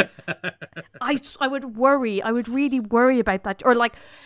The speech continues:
Speaker 2: the situation, like, negotiating with Syria, do we, you know, do we talk to that government or, so I think I would worry about the children involved in that.
Speaker 1: Yeah.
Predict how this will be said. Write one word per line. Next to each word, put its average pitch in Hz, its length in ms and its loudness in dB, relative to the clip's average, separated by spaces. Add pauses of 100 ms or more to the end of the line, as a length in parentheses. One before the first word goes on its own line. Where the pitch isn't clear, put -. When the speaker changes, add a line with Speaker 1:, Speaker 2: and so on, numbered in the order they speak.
(340)
Speaker 2:
the 262 120 -6
situation, 285 600 -6
like, 233 240 -6
negotiating 254 1120 -6
with 214 420 -10
Syria, 240 920 0 (180)
do 233 200 -6
we, 226 440 -6 (400)
you 226 140 -8
know, 226 180 -6
do 226 120 -6
we 214 100 -12
talk 247 400 -2
to 269 80 -6
that 233 200 -4
government 247 640 -4
or, 208 520 0 (1000)
so - 200 -6
I 226 80 -4
think 262 420 -2
I 240 120 2
would 233 160 -4
worry 214 300 0
about 277 280 -4
the 226 60 -12
children 240 500 -2
involved 196 460 -4
in 185 160 -10
that. 180 320 -6
Speaker 1:
Yeah. 120 180 -2